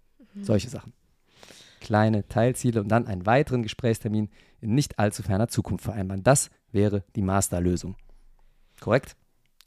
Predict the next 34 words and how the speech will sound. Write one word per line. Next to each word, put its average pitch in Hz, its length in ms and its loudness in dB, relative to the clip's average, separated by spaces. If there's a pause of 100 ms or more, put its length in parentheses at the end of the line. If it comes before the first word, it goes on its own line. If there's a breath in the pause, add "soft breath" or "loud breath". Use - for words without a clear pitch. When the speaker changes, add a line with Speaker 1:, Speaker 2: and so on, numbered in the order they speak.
(220)
Speaker 1:
Korrekt. - 560 -8 (1200 loud breath)
Speaker 2:
So, 90 260 -4
jetzt - 140 -10
können 135 140 4
wir 131 40 6
den 120 100 4
Podcast - 380 2
beenden. 120 600 0 (200)
Wir 120 60 -4
haben 110 80 0
noch 113 140 2
nicht 156 160 0
mal 131 160 2
eine 123 80 0
halbe 120 160 0
Stunde. 160 360 -2 (960)
Speaker 1:
Das 196 140 -2
ist - 120 -12
die 196 80 -2
Lösung. 175 460 -4 (1080 loud breath)
Aber 202 200 4
wir 208 80 4
haben 220 120 2
ein 196 260 2
Negativbeispiel. 180 1160 -2 (100)
Speaker 2:
Wir 113 100 -4
Speaker 1:
Jetzt 107 40 0
Speaker 2:
machen 123 260 0
Speaker 1:
kommt's. 104 80 -2
Speaker 2:
heute 117 300 2
mal 113 500 2
Lernen 117 580 2
am 110 220 0
Negativbeispiel. 107 1080 0